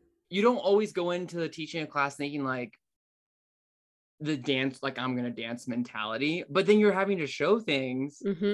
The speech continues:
Speaker 1: So I'm like, "I should've just warmed up like I was gonna take class and make it be beneficial."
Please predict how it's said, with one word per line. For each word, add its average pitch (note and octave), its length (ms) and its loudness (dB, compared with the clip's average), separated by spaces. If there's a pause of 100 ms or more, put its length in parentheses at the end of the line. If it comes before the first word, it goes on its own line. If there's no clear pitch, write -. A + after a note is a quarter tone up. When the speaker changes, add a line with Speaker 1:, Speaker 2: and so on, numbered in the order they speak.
(160)
Speaker 1:
So G#3 180 2
I'm G3+ 100 6
like, F#3+ 240 2
"I F#3+ 100 -2
should've D4+ 220 -6
just A#3+ 160 -6
warmed E3 360 -4
up G3 120 -2
like F3 120 -10
I D#3 60 -2
was C#3+ 100 -4
gonna D#3+ 140 -6
take C#3+ 200 -12
class E3+ 420 -6 (100)
and D3 140 -4
make D#3+ 200 -4
it C3 140 -6
be C#3 120 -2
beneficial." C3 880 -2